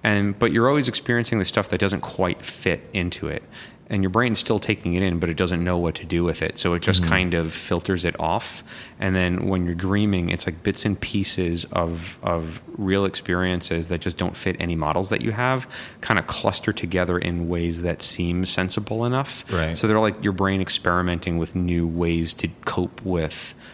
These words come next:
Speaker 1: this information that it just doesn't know how to, uh, uh, how to process.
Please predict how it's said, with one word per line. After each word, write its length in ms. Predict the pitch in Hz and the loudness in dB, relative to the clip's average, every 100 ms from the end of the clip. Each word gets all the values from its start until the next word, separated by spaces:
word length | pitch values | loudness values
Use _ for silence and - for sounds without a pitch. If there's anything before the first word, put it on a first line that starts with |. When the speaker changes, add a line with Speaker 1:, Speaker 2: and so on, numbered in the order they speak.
| - | -6
Speaker 1:
this 160 | - - | -2 2
information 560 | 98 - 85 85 - | 0 0 0 0 0
that 120 | 85 82 | -2 -2
it 80 | |
just 200 | - 92 | -2 0
doesn't 240 | 90 76 71 | 0 0 -2
know 220 | 82 80 | 0 0
how 160 | 78 78 | 0 0
to, 340 | 73 73 76 | -2 -4 -4
uh, 300 | 76 76 78 - | -4 -4 -6 -4
uh, 160 | 80 | -4
how 100 | 80 | -2
to 60 | 78 | -2
process. 680 | - 76 - - - - | 0 0 0 -6 -4 -4